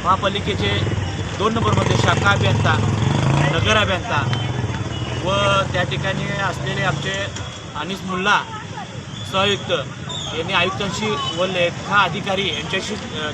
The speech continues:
चर्चा करून आम्हाला त्यांनी लेखी पत्र दिलेलं आहे की येणाऱ्या बजेटमध्ये नावानिशी by name रस्ता आम्ही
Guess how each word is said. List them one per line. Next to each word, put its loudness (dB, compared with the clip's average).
चर्चा 2
करून -2
आम्हाला 0
त्यांनी -2
लेखी 0
पत्र -2
दिलेलं -2
आहे 0
की -2
येणाऱ्या 2
बजेटमध्ये 0
नावानिशी 2
by 4
name 0
रस्ता -2
आम्ही 2